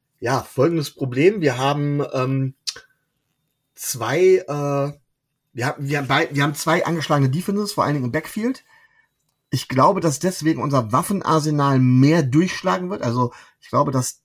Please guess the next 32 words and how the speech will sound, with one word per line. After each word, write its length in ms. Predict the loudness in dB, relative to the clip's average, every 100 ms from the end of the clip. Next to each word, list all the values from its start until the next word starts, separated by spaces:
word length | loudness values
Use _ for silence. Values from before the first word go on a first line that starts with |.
| _
die 160 | -6 0
Ausfälle 460 | 0 0 0 0
den 120 | 0
Patriots 440 | 0 0 -2 -8 0
mehr 260 | 2 4
wehtun 380 | 2 -2 -2 -6
als 140 | -6 -2
uns. 320 | -2 -2 -10 _ _ -20 -20 _ _ _ _ 0
Ähm, 560 | 2 4 4 2 -4 _ _ _ _ _ _
und 160 | -4 -2
obwohl 300 | -2 -2 -2
es 80 | -2
unter 240 | -2 -2
sechsundvierzig 680 | -2 -4 -4 -4 -6 -8 -6
ist, 400 | -6 -6 -12 -4
glaube 340 | 0 0 0
ich, 160 | -2 -4
dass 320 | -4 -4 -4
wir 220 | -4 -2
tatsächlich 760 | -4 -4 -4 -4 -2 -4 -4 -8
mit 160 | -8
zehn 320 | -2 -2 -2
Punkten 580 | -6 -8 -8 -10 -10 -10 -10
letztendlich 640 | -10 -10 -8 -8 -8 -12 -10
gewinnen. 400 | -4 -2 -2 -8 -12
Also 160 | -6 -4
ein 160 | -2
Touchdown, 380 | -2 -4 -2 -2
ein 100 | 0
Field 220 | -2 0
Goal. 260 | 4 4 4 -2 -20 -20 -20 _ _
Ähm, 500 | 2 4 4 2 -2